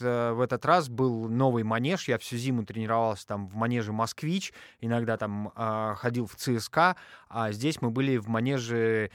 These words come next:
М Г С У, Московского государственного строительного университета, кажется, так это расшифровывается, вот,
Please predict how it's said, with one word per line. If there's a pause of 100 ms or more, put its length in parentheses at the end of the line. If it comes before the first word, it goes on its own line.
(180)
М
Г
С
У,
Московского
государственного
строительного
университета,
кажется,
так
это
расшифровывается, (380)
вот,